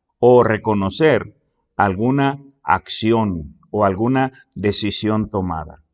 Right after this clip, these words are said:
Por ejemplo, los abuelos, cuando, ah, querían responsabilizar a, a alguno de sus hijos, a alguno de sus nietos,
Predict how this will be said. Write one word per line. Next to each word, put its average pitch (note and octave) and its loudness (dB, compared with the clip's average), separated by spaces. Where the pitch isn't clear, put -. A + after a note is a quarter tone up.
Por F#2+ -4
ejemplo, G2+ -2
los G2+ 0
abuelos, B2 2
cuando, F2+ -4
ah, E2 -6
querían G#2 -2
responsabilizar G#2+ 0
a, F#2+ -2
a F2+ -8
alguno B2 -2
de A2 0
sus F#2 -8
hijos, A#2+ -2
a G2+ 0
alguno A#2+ -4
de G#2+ -4
sus G2+ -10
nietos, G#2+ -4